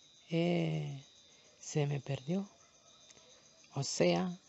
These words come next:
no te lo devolveré. ¿Creen que hay palabras o frases que interrumpen el mensaje? ¿Verdad que sí?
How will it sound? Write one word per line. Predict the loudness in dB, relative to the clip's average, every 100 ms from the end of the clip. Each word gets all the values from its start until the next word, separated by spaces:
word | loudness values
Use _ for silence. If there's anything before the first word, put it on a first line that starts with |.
| -20 _ -6
no | 0 0
te | 0 -2
lo | -2
devolveré. | -2 -2 -2 0 -2 -4 -8 -20 -20 -20 -20 -20 -20 -20 -20 -20 -20 _ -20 -20 -20 -20 -20 -20 -12
¿Creen | 0 2 4 2 2 0 -4 -8 -18 -10
que | -2 0
hay | 0
palabras | 0 0 0 0 0 -2 -2 -8 -12 -10
o | -8
frases | 0 2 0 0 -2 -4 -8 -20 -20 -20 -20 -4
que | 0
interrumpen | 2 0 -2 0 0 0 -2
el | -2
mensaje? | -4 -4 -2 0 0 -2 -6 -20 -20 -20 -20 -20 -20 -20 -20 -20 -20 -20 -20 -20 -20 -20 -20 -20 -20 -20 -20 -20 -14 0
¿Verdad | 4 6 4 0 -2 -2 -2
que | -2 -4
sí? | -4 -4 -4